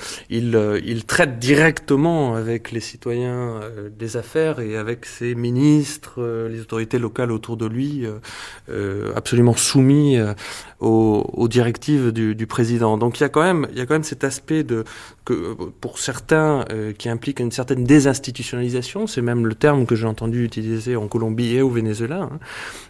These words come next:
Donc, euh, la désinstitutionnalisation potentielle de démocraties qui déjà sur le plan de la représentation partisane sont particulièrement fragilisées. Et, euh, c'est, c'est là peut-être le, le, le nuage à l'horizon, c'est-à-dire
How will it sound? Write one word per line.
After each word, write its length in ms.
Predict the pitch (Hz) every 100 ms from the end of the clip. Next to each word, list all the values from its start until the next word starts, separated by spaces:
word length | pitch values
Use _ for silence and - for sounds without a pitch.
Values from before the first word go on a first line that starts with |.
| -
Donc, 320 | 123 123 120
euh, 140 | 113 104
la 140 | 123
désinstitutionnalisation 1200 | 135 160 147 - 123 - - 123 123 120 113 - 127
potentielle 720 | 120 117 110 - 147 170 170 - - -
de 360 | 123 123 131 127
démocraties 760 | 123 117 110 - 110 - 170 156
qui 120 | 120
déjà 280 | 120 123 131
sur 160 | 123
le 60 | 110
plan 320 | 127 131 131
de 60 | 117
la 80 |
représentation 560 | 104 104 110 104 104 110
partisane 520 | 104 - 113 131 139
sont 140 | - 104 -
particulièrement 640 | 117 - - 117 113 113
fragilisées. 680 | 110 117 107 117 123 151 185 - - - - - -
Et, 320 | 139 156 156
euh, 720 | - - - - - - - -
c'est, 200 | - -
c'est 180 | - 123
là 160 | 123 143
peut-être 500 | 139 156 160 - 135
le, 440 | 123 123 123 120
le, 380 | 117 120 113 110 - - -
le 140 | - 123
nuage 500 | 139 165 160 131 120
à 40 |
l'horizon, 440 | 113 110 110 110 104
c'est-à-dire 460 | - 101 107 113